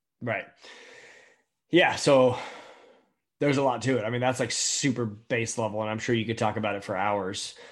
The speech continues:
Um, wish we won't do today, but, um, I feel like that's a good base level understanding. Like,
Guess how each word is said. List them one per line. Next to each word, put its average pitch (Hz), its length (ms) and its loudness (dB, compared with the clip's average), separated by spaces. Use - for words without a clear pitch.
Um, 101 520 -4
wish 120 280 -4
we 123 60 2
won't 120 260 2
do 131 180 4
today, 123 300 4
but, 117 340 0
um, 127 360 4
I 139 100 2
feel 254 260 4
like 233 160 8
that's 156 220 6
a 151 40 6
good 139 440 4
base 139 300 4
level 131 260 6
understanding. 117 600 0
Like, 117 300 -4